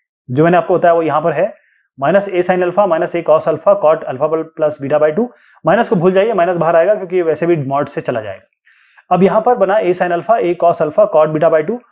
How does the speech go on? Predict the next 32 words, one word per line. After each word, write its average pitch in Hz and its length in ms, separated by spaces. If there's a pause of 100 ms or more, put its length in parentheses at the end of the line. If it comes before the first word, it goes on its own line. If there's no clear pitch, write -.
(240)
और 180 160
under 190 200
root 285 160
में 262 120
आपका 214 340
नीचे 185 220
आएगा 185 300 (1120)
इसका 165 260
coefficient 202 500 (220)
और 196 120
इसका 185 180
coefficient, 139 320
वन 151 160
है 180 140
और 214 120
वो 151 200
cot 147 200
alpha 151 200
plus 143 200
beta 135 240
by 107 140
two 101 120
है, 92 80 (640)
तो 151 60
under 160 160
root 143 180 (920)
one 165 200
plus 233 240
cot 156 200
square 190 200
alpha 151 180
by, 143 140